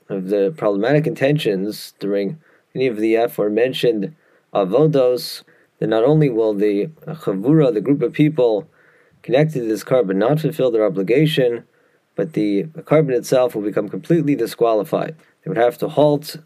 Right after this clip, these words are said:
the service. They wouldn't be able to continue with any remaining steps of the avodah. As the Mishnah states, "HaPesach sheshachto shelo lishmo,"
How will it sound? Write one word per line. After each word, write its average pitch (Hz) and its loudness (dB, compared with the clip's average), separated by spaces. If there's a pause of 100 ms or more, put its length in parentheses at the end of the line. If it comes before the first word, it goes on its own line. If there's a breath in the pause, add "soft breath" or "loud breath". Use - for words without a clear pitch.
(100)
the 98 -4
service. 127 0
They 92 -4
wouldn't 123 -2
be 123 2
able 120 2
to 110 -2
continue 113 -2
with 101 -2
any 117 0
remaining 110 0
steps 104 -2
of 95 -4
the 98 0
avodah. 95 -2 (220)
As 104 -4
the 101 -2
Mishnah 143 0
states, 110 0
"HaPesach 143 0
sheshachto 135 -2
shelo 113 0
lishmo," 110 0